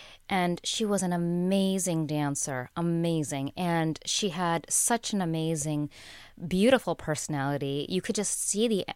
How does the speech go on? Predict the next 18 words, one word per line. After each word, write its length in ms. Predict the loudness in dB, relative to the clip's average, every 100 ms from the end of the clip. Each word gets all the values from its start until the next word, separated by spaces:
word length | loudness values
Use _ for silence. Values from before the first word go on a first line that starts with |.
| -12
positive 560 | -10 -2 0 2 -2 0
energy 400 | -2 0 0 -2
bubbling 560 | 2 4 4 2 0
to 140 | -2 -4
the 120 | -4
surface 480 | 0 -2 0 -2 -2
from 220 | -4 -4
her. 240 | -2 -2 -4 -16 -16 -16 -2
And 140 | 2 4
as 120 | 4
she 140 | 4
was 340 | 6 6 6 0 -6 -10
showing 340 | 4 6 8 8
us 140 | 6
all 180 | 6 8
of 100 | 8
our 140 | 8
moves, 540 | 6 6 6 4 2